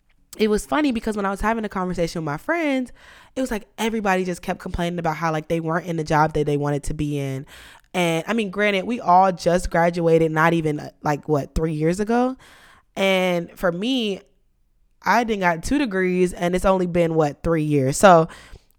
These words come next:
it's just like, but the spirit of comparison is the thief of joy.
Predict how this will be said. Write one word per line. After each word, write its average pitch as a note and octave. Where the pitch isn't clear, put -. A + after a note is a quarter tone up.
it's A3+
just C4
like, G3
but G3
the F3+
spirit B3+
of F3
comparison D#3
is E3+
the E3
thief F3
of D#3
joy. D#3